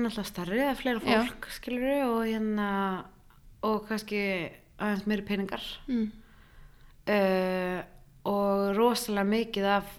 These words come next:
Speaker 1: eða þú veist, hann er alltaf verið að gera rosalega mikið efni.
Speaker 2: Mm.
Speaker 1: En ég meina, hann er ekkert fullkominn, skilurðu, það er alveg svona, þú veist, það er ennþá að mínum að þetta er verið að gera kannski of mikið,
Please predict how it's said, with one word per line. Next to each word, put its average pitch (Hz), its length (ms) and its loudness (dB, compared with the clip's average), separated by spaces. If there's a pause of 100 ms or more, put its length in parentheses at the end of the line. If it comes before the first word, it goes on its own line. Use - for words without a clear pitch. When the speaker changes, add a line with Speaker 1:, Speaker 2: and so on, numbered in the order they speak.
Speaker 1:
eða 202 140 -2
þú 196 80 -2
veist, 180 100 -10
hann 202 80 -2
er 196 60 -2
alltaf 202 160 -4
verið 208 180 2
að 196 120 -8
gera 226 360 2
rosalega 202 400 0
mikið 202 300 -2
efni. 165 320 -4 (100)
Speaker 2:
Mm. 220 160 0 (840)
Speaker 1:
En 196 140 4
ég 185 80 2
meina, 185 180 0
hann 180 120 2
er 185 120 4
ekkert 185 200 -6
fullkominn, 196 540 -2 (320)
skilurðu, 196 480 -2 (180)
það 214 180 2
er 202 120 2
alveg 196 180 0
svona, 190 260 -2 (1900)
þú 202 120 -6
veist, 190 120 -6
það 208 80 0
er 208 80 2
ennþá 214 400 2
að 202 140 4
mínum 226 320 4
að 202 80 2
þetta 196 100 -6
er 185 60 0
verið 196 140 2
að 190 360 -8
gera 208 320 2
kannski 202 240 -4 (480)
of 220 400 6
mikið, 208 520 2